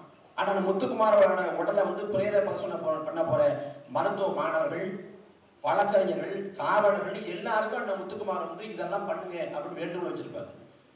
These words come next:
அதுல சொல்லியிருப்பாரு, "களத்தில் நிற்கும் விடுதலை புலிகளே, தாய் தமிழகம் உங்களை நோக்கி தான் திரும்பி இருக்கிறது. என்ன செய்வது? உங்களுக்கு அமைந்தது போன்ற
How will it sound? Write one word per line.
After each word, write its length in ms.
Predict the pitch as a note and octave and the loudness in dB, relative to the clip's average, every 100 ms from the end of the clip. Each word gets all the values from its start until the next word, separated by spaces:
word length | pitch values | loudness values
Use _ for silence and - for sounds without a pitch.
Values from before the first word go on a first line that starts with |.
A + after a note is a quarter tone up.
| _ | _
அதுல 320 | - G#3 G3+ | -2 2 2
சொல்லியிருப்பாரு, 500 | F#3+ F#3+ - G#3+ F#3+ - - - - - - - | 2 -2 2 4 4 0 -6 -10 -16 -20 -14 0
"களத்தில் 440 | D#3 B3 B3 C4+ | 4 4 4 0
நிற்கும் 340 | A#3 A3 G#3+ F3+ | -2 -4 -4 -4
விடுதலை 320 | F#3 G#3+ A3 | 0 0 2
புலிகளே, 720 | G#3+ G3 F#3 F3 - - - - - _ _ _ _ _ _ - | 0 -2 -2 -2 -4 -8 -12 -16 -20 _ _ _ _ _ _ -2
தாய் 380 | - - A#3+ A#3+ | 2 4 4 4
தமிழகம் 540 | G3 G3+ G3+ A#3 A#3 | 4 6 4 2 2
உங்களை 260 | F3+ G3+ G3+ | 2 2 4
நோக்கி 220 | G3 G3 | 4 4
தான் 200 | A3 A3 | 2 0
திரும்பி 280 | G3 G#3+ G#3 | 0 -2 0
இருக்கிறது. 760 | F#3 - - D#3+ - - - - - _ _ _ _ _ _ - _ _ _ _ | -2 0 -2 -2 -6 -10 -14 -20 -20 _ _ _ _ _ _ -20 _ _ _ _
என்ன 320 | B2+ - B3+ | -4 -2 -2
செய்வது? 540 | B3 G3+ G3+ F3+ F#3 - | -2 -2 0 0 -2 -2
உங்களுக்கு 520 | - G3+ A#3+ A3+ G#3+ | 0 0 0 2 2
அமைந்தது 380 | G3 G#3+ A#3 A3 | 2 2 0 0
போன்ற 560 | G3 F#3+ G#3 A3 A3 | 2 2 2 0 -2